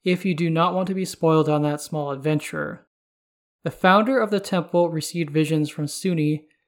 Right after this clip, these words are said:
showing her to the grove with a natural hot spring. Later, the founder came to be tricked by a coven of hags who took the temple as their own place of residence.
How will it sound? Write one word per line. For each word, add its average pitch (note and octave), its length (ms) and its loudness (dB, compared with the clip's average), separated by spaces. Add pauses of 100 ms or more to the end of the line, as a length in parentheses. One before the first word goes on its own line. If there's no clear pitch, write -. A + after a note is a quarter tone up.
(120)
showing F#3+ 440 4
her E3 340 4
to D#3+ 140 -10
the F3 80 -2
grove D3+ 500 4 (400)
with E3 160 -4
a E3 100 4
natural D3+ 460 0
hot D3+ 300 0
spring. - 520 -10 (640)
Later, G3 320 6
the G#3 120 2
founder D#3+ 480 2
came E3 280 -2
to D#3 60 -2
be D3+ 120 -4
tricked F3 380 -2
by E3+ 140 2
a E3 60 4
coven F3 340 -2
of F#3 160 -4
hags C#3+ 460 -2 (320)
who D#3+ 100 -12
took G3 320 -2
the A3 60 -4
temple F#3 380 -2
as F3+ 120 0
their F#3+ 160 -2
own D#3 220 0
place D3 320 -4
of D3+ 160 -6
residence. D#3 640 0